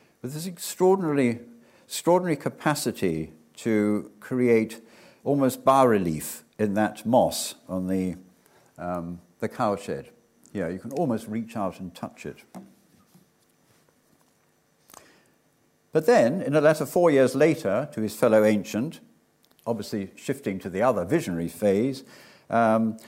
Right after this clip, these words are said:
uh, he reports to his friend Linnell's comment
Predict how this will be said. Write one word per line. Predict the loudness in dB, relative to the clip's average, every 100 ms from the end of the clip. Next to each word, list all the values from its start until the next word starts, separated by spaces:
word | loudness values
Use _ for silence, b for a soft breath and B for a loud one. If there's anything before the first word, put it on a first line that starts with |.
| B B _
uh, | 0 2 4 2 -2 -10
he | -2 0 2 0
reports | 0 -2 2 4 4 2 -8 -8 -12 _ _ _ _
to | 0 2 2
his | 0 -6
friend | 2 4 6 2 -4 0
Linnell's | 0 4 4 4 0
comment | 0 0 2 -2 -6